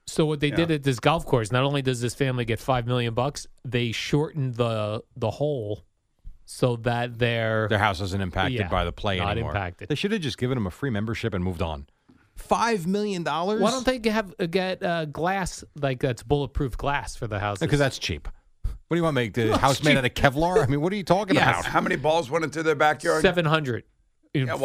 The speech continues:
Speaker 1: four
Speaker 2: that's, so they
Speaker 1: years.
Speaker 2: have P T S D over this, right?
Speaker 1: Yeah, and they
Speaker 2: Right.
Speaker 1: have a, they had a giant collection of balls.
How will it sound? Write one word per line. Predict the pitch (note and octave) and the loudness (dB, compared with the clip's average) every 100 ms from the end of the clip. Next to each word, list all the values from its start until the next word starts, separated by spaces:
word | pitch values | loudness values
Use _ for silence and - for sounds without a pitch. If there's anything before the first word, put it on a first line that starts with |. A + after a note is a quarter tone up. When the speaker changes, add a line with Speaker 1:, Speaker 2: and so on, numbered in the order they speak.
| B2+ | 4
Speaker 1:
four | |
Speaker 2:
that's, | B2+ C#3+ | 6 4
so | C#3 A#2+ | 4 4
they | D3 | 6
Speaker 1:
years. | D3 B2 | 4 2
Speaker 2:
have | |
P | - C#3 | -2 -4
T | C#3 C3+ | -2 0
S | A#2+ - | 0 0
D | C#3+ C3 | -4 0
over | G#2+ F2 | 0 -2
this, | F2 C2+ - | -12 -16 -4
right? | A#2 E3 | 0 2
Speaker 1:
Yeah, | C3+ G2 - | 0 -4 -2
and | C3 | 2
they | |
Speaker 2:
Right. | C3 | 2
Speaker 1:
have | C#3 | 2
a, | B2 | 2
they | B2 A#2 | 2 0
had | C#3 A#2+ | 0 0
a | |
giant | A2 C3 C3 C3 | 0 0 0 -2
collection | - C3 C3 - B2 | -2 -2 -2 -2 -4
of | G#2+ | -2
balls. | C3+ A#2 F#2 - | -2 -4 -8 -12